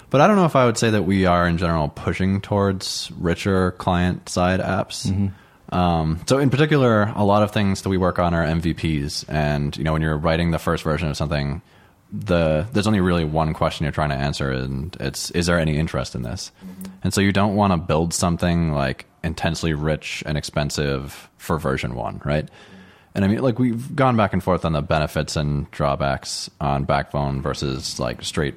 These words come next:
Speaker 1: straight up Rails
Speaker 2: Mm-hmm.
Speaker 1: a lot. And I don't think it's so much Backbone or not Backbone. It's like, do we do a lot of rich client stuff or do we not? 'Cause if we do a lot of rich client stuff, we will use Backbone.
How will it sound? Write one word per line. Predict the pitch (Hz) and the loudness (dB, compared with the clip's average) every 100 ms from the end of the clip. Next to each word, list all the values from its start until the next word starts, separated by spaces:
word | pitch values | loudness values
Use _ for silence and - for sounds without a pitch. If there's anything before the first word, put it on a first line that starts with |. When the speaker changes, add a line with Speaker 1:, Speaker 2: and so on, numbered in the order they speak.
| - - | -12 -6
Speaker 1:
straight | 85 71 | -2 -2
up | 65 | 0
Rails | 69 65 64 67 - - | -2 -2 -4 -6 -8 0
Speaker 2:
Mm-hmm. | 113 110 113 | 2 4 4
Speaker 1:
a | |
lot. | 76 60 - - - - _ - | 2 0 -4 -14 -20 -20 _ -4
And | 87 80 76 73 71 - - | 0 2 2 0 -4 -10 -2
I | 110 | 2
don't | 127 | 2
think | 107 | 0
it's | |
so | - | 0
much | 101 85 - | 0 0 0
Backbone | 85 87 95 78 | 0 2 0 0
or | |
not | 69 92 - | 2 0 2
Backbone. | 107 - 120 113 | 0 2 0 0
It's | 80 - | -2 -2
like, | 73 85 | -4 0
do | 85 | 2
we | 85 | 2
do | 80 87 85 | 2 2 2
a | |
lot | 78 76 76 78 | 0 2 2 2
of | 73 82 | -2 -2
rich | 76 - | -4 -4
client | - 78 90 | -2 0 0
stuff | - 110 101 - | -2 -2 -2 -2
or | |
do | 78 | -2
we | 78 | -2
not? | 73 64 - | -2 -4 -4
'Cause | 92 | -4
if | 92 | 0
we | 95 | 2
do | 131 | 4
a | |
lot | 131 110 | 6 4
of | 95 | 2
rich | 87 | -2
client | - 85 78 | 0 0 0
stuff, | 80 - | -2 0
we | 80 | 0
will | 73 | 0
use | 67 64 | -2 -6
Backbone. | 50 - - - | -8 -8 -12 -12